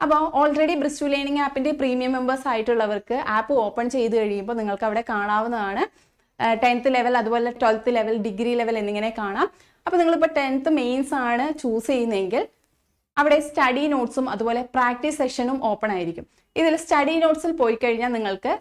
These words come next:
സബ്ജക്റ്റ് അനുസരിച്ചുള്ള നോട്ട്സ് എല്ലാം അവൈലബിൾ ആണ്, പഠിച്ചെടുക്കാവുന്നതാണ്. അതുപോലെ പ്രാക്ടീസ് ഏരിയ ആണ് ചൂസ് ചെയ്യുന്നതെങ്കിൽ നിങ്ങൾക്ക്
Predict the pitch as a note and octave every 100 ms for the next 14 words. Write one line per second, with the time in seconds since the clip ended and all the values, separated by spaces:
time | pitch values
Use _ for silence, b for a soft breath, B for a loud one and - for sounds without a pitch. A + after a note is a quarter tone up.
0 | - B3+ A3 C#4+ D4 C4 A3 G#3+ G3+ G#3+
1 | G#3 A3 A#3 G#3 G3+ A3 G#3 G#3+ G3 G3
2 | G3+ G3+ F#3+ C4 C4+ G#3 - G#3+ G3+ G#3
3 | G3+ G3+ F#3+ D#4 B B - C4 D4 C4+
4 | C4+ C4+ B3 B3 C#4+ D4 C4+ C4 C#4+ B3
5 | B3+ C4 A#3 A3+ B3+ A3+ G#3 G#3 B3 G#3
6 | G3 D4